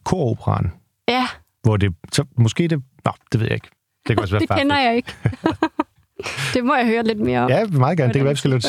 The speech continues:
Speaker 1: selvstændigt program om koroperaen.
Speaker 2: Ja.
Speaker 1: Det gør vi efter festivalen.
Speaker 2: <laughs> Ja.
Speaker 1: Nu, nu dyrker vi lige den, den moderne genre her.
Speaker 2: Ja. Og jeg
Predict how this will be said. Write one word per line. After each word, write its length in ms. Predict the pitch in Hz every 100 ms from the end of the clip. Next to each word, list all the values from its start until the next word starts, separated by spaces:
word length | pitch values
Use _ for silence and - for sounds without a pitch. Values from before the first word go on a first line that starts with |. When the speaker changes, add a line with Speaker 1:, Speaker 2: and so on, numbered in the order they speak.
| 127
Speaker 1:
selvstændigt 220 | - 120
program 220 | 98 107
om 100 | 107
koroperaen. 640 | 95 120 113 110 98 - 101
Speaker 2:
Ja. 40 | -
Speaker 1:
Det 80 | 160
gør 100 | 147
vi 100 | 123
efter 180 | -
festivalen. 560 | 117 107 254 123 - 247
Speaker 2:
<laughs> 60 | - _ -
Ja. 40 |
Speaker 1:
Nu, 60 | 147 147
nu 60 |
dyrker 320 | 143 147 139
vi 100 | 120
lige 180 | 110 107
den, 240 | 113 107 90 - - -
den 120 | 98
moderne 600 | 92 87 _ 101 90 98 107
genre 360 | 95 85 87
her. 160 | 90 92
Speaker 2:
Ja. 260 | - 117 185 - - -
Og 40 |
jeg 60 | 107